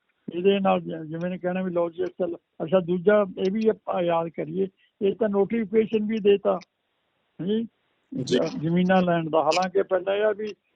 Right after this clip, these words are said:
Speaker 1: ਅਹ, ਜਿਹੜਾ ਨੋਟੀਫਿਕੇਸ਼ਨ ਦਾ ਦੋ ਹਜ਼ਾਰ ਦਸ ਦਾ ਕਾਨੂੰਨ ਬਣਿਆ ਹੈ ਜ਼ਮੀਨ ਲੈਣ ਦਾ, ਸੱਤਰ ਪਰਸੈਂਟ ਦੇ ਲੋਕ ਸਹਿਮਤ ਹੋਣਗੇ। ਉਨ-, ਉਹਦੀ ਰਜ਼ਾ ਤੋਂ ਬਿਨਾਂ ਕੋਈ ਜ਼ਮੀਨ ਲਈ, ਨਹੀਂ ਲੈ ਜਾ-, ਲਈ ਜਾ ਸਕਦੀ। ਭਗਵੰਤ ਮਾਨ ਨੇ ਤਾਂ ਨੋਟੀਫਿਕੇਸ਼ਨ ਵੀ ਕਰਤਾ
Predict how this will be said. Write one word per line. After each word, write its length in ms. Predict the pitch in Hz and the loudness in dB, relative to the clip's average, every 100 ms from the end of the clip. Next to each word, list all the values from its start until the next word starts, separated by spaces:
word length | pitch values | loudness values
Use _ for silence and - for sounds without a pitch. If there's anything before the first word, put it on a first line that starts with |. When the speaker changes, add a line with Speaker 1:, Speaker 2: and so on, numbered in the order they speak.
| _ - | _ -8
Speaker 1:
ਅਹ, 140 | 165 | -6
ਜਿਹੜਾ 380 | 156 170 175 175 | -4 -2 0 -2
ਨੋਟੀਫਿਕੇਸ਼ਨ 760 | 160 165 156 185 170 180 - 175 | -2 -4 -2 -2 -2 -4 -4 -4
ਦਾ 120 | 180 | -4
ਦੋ 260 | 160 160 156 | -2 -4 -4
ਹਜ਼ਾਰ 280 | 165 170 151 _ _ | -4 -4 -6 _ _
ਦਸ 180 | 147 160 156 | -2 -2 2
ਦਾ 120 | 180 180 | 0 0
ਕਾਨੂੰਨ 380 | 180 160 156 | -2 -6 -6
ਬਣਿਆ 300 | 143 139 135 | -4 -4 -4
ਹੈ 100 | 180 | -4
ਜ਼ਮੀਨ 400 | 185 156 156 156 | -4 -6 -6 -6
ਲੈਣ 280 | 147 143 143 | -4 -6 -4
ਦਾ, 180 | - 180 208 - - - | 2 2 0 -10 -20 2
ਸੱਤਰ 320 | 185 180 220 208 | 2 8 6 6
ਪਰਸੈਂਟ 320 | - 214 208 | 0 0 2
ਦੇ 140 | 202 | 2
ਲੋਕ 220 | 202 202 | 4 2
ਸਹਿਮਤ 380 | 190 196 208 208 | 0 -2 -2 -2
ਹੋਣਗੇ। 420 | 208 202 208 196 196 _ _ _ _ _ _ _ _ _ _ | -2 -2 -2 -4 -6 _ _ _ _ _ _ _ _ _ _
ਉਨ-, 180 | 180 196 | -4 -4
ਉਹਦੀ 300 | - 190 202 | -4 0 2
ਰਜ਼ਾ 300 | 185 170 190 | 4 4 2
ਤੋਂ 200 | 190 196 | 4 2
ਬਿਨਾਂ 260 | 185 190 190 | 2 -2 -2
ਕੋਈ 240 | - 196 | -2 -2
ਜ਼ਮੀਨ 340 | 185 190 190 180 | -2 -4 -2 2
ਲਈ, 400 | 190 220 208 - - 262 220 | 2 2 -2 -4 -10 -12 -6
ਨਹੀਂ 260 | 185 214 | 0 2
ਲੈ 160 | 220 202 | 6 6
ਜਾ-, 280 | 180 175 175 _ - | 4 -4 -10 _ -6
ਲਈ 180 | 175 180 | 0 2
ਜਾ 160 | 180 170 | 2 0
ਸਕਦੀ। 380 | 180 160 160 180 _ _ _ _ 190 | -4 -12 -12 -14 _ _ _ _ 0
ਭਗਵੰਤ 280 | 190 190 | 2 4
ਮਾਨ 240 | 196 196 196 | 2 4 2
ਨੇ 80 | 208 | 0
ਤਾਂ 160 | 208 | -2
ਨੋਟੀਫਿਕੇਸ਼ਨ 720 | 196 180 208 190 208 202 208 | -2 -2 -2 0 2 2 0
ਵੀ 120 | 208 202 | -4 -4
ਕਰਤਾ 420 | 180 - - | -4 -6 -8